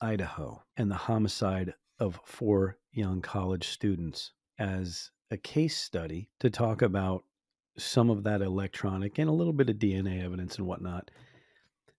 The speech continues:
because you can't really talk about it without diving into both. Today is the eighth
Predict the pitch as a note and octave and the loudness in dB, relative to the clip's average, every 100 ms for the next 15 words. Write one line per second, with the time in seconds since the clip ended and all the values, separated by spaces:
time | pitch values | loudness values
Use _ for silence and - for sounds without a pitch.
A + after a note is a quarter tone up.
0 | _ - B2+ A#2+ E3+ D#3+ A#2 G#2+ A2 G2 | _ -2 2 4 4 6 6 6 4 2
1 | F#2+ F#2 F2+ - _ G#2 G2+ F#2+ A2 G2 | 2 0 -4 -10 _ 0 0 2 2 0
2 | - - - - - _ - A#2+ G2+ G2+ | -2 -12 -18 -20 -20 _ -12 -8 -2 2
3 | F#2+ F#2 F2 E2 D#2 E2 E2+ - _ _ | 2 2 0 -2 -2 -2 -4 -10 _ _
4 | - B2+ B2 C#3+ G#2 G#2 G#2+ B2+ | 0 4 8 8 8 4 6 4